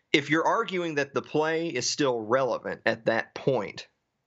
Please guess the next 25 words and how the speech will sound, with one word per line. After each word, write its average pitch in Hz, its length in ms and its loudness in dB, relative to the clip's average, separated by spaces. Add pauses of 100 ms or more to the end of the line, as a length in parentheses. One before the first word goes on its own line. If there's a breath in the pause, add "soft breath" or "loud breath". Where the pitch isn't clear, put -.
(320)
and 110 420 0
the 110 140 2
referee 123 600 0
is 107 160 -2
literally 117 640 0
interjecting 127 800 0
himself 110 500 0
onto 123 320 0
the 107 100 -2
field 120 420 0
and 98 120 -6
touching 113 360 0
the 104 60 -2
football, 87 640 0 (360 loud breath)
then 131 260 2
all 190 260 2
the 175 80 -2
way 143 260 0
around 113 400 0
it's 92 140 -6
a 98 60 -4
fault 90 280 -2
of 90 80 -6
the - 100 -6
referees. - 580 -2